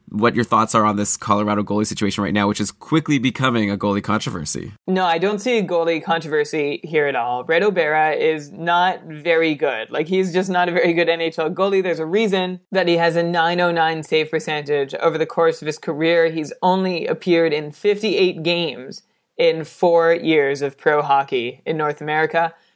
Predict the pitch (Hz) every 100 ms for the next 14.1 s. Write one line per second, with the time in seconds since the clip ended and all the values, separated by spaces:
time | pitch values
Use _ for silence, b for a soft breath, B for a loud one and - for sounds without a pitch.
0 | b 175 170 151 - - 254 240 233 226
1 | - 170 165 165 160 - 160 139 165 156
2 | 170 160 156 151 151 135 - - 139 139
3 | 139 160 160 156 156 b b - 208 277
4 | 247 208 185 175 175 180 165 170 160 156
5 | - - 151 165 170 165 240 233 175 180
6 | 180 170 _ 175 170 214 202 175 175 170
7 | 160 - 165 165 151 143 151 139 135 135
8 | 135 _ - 202 202 214 214 208 175 180
9 | 190 175 170 170 - 180 175 165 175 185
10 | 175 170 202 196 190 180 180 156 147 180
11 | 185 180 - 175 165 180 175 190 190 190
12 | 175 170 170 147 165 165 165 - 165 165
13 | 165 156 165 165 170 165 160 202 202 -
14 | -